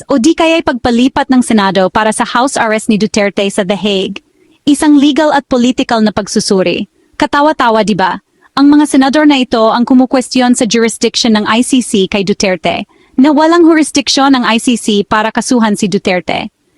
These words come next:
Pero ngayon gumawa na ng resolution upang hingin sa I C C ang repatriation or ang house arrest?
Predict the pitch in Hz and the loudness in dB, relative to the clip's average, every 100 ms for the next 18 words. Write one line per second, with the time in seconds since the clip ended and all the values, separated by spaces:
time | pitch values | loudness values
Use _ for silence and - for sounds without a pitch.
0 | _ - 311 311 311 302 311 294 262 247 | _ -4 0 4 4 4 4 4 4 2
1 | 240 262 254 214 202 233 208 202 226 202 | 2 2 2 0 0 0 0 0 0 0
2 | 269 269 269 254 247 254 254 214 220 233 | 0 2 4 4 4 2 0 -4 -2 -2
3 | - 208 196 226 220 214 233 - 233 220 | 0 -2 0 0 -2 -2 -4 -2 0 0
4 | 247 262 277 226 220 214 - 220 226 220 | 0 2 2 2 0 -2 -2 -4 -2 -2
5 | 196 233 - - | -2 -2 -6 -14